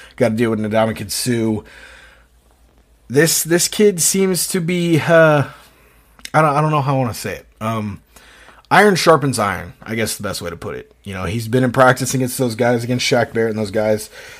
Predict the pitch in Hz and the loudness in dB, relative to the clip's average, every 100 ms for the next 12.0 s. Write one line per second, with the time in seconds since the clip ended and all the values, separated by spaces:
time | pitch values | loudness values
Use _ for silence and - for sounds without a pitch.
0 | - - 107 113 131 147 135 123 104 - | -20 -6 0 4 4 4 -2 -4 -2 0
1 | 123 120 123 110 - 123 110 120 113 117 | 0 0 -2 -2 -2 -4 -2 -2 -2 -4
2 | 104 - 123 160 160 - - - 120 127 | -4 -4 2 2 0 -12 -20 -6 -2 0
3 | 113 - - 135 139 135 123 127 139 135 | 0 -2 -2 0 2 4 4 4 6 4
4 | 139 - 127 131 131 131 - - _ _ | 2 -2 -2 0 0 -4 -20 -20 _ _
5 | - 107 104 98 98 107 120 - 131 - | -6 -4 -2 -4 -6 -4 -4 2 0 0
6 | 123 113 110 - - - - 139 120 143 | -4 -4 -6 -6 -8 -8 2 2 4 4
7 | 190 196 196 196 196 190 - 143 156 135 | 4 2 2 4 4 2 0 -2 -2 -2
8 | 151 147 123 123 139 139 143 - - - | -2 -2 -2 2 2 2 -2 -12 -14 -20
9 | - - - 180 196 - 160 139 127 117 | -20 -20 0 2 2 0 0 2 0 0
10 | 95 90 76 - _ _ _ - - - | -2 -4 -6 -14 _ _ _ -20 -20 -20
11 | _ 139 135 127 143 117 - 85 76 107 | _ -2 -2 -2 2 2 2 -6 -8 -12